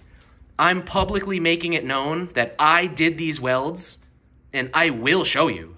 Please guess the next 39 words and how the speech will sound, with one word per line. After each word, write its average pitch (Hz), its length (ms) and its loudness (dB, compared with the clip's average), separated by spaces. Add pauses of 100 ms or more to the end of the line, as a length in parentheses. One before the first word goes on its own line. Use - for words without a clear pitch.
(100)
I 165 140 2
will 165 260 -2
film 147 320 -4
it 175 180 -4
if 139 200 -4
they 139 100 -2
break. 113 460 -6 (1120)
But, 127 520 -2
yeah, 107 300 -4
like 147 180 -2
I - 40 2
said, 120 200 -4
I'm 156 180 0
not 226 240 2
super 226 380 -4
confident 220 680 -2 (120)
<laughs> - 140 -12
in 269 380 4
those 269 240 2
welds. 233 560 4 (400)
If 196 220 -4
I'm 226 180 4
being 226 200 2
honest, 196 500 2
they 147 120 0
don't 185 280 0
look 190 220 -2
good. 165 400 0 (200)
The 147 140 0
welder 175 400 4
did 143 220 -4
not 165 260 2
sound 165 340 0
good 113 220 -4
while 139 220 0
I 127 100 0
was 117 140 -6
doing 127 260 -4
it. 107 160 -8